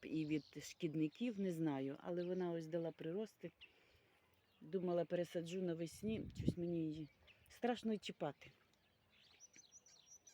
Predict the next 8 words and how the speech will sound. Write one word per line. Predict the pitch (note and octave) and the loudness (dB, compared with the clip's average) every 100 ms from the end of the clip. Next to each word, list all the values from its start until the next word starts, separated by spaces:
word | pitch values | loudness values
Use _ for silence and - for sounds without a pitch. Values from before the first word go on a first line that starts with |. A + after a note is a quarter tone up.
| - - - - - - - - - - - | -20 -20 -20 -20 -20 -20 -20 -18 -20 -16 -12
Ще | - F#3+ | 0 2
один | E3 D#3 E3 | 4 2 2
барбарис. | D#3+ D3+ D#3+ G3 B3 - - - - | 0 2 2 4 2 0 -14 -18 -6
Це | G3 | 0
Ред | F#3 E3+ - | 2 0 -2
Пілар. | E3 E3 G#3 G#3 - _ _ _ _ _ _ - _ _ - - _ _ - - - | 0 2 2 -2 -10 _ _ _ _ _ _ -20 _ _ -20 -20 _ _ -20 -20 -16
Такі | E3+ E3 | -14 -14
тюльпани. | - E3 - G#3 A3 G#3+ G#3 | -12 -14 -6 -2 0 0 -2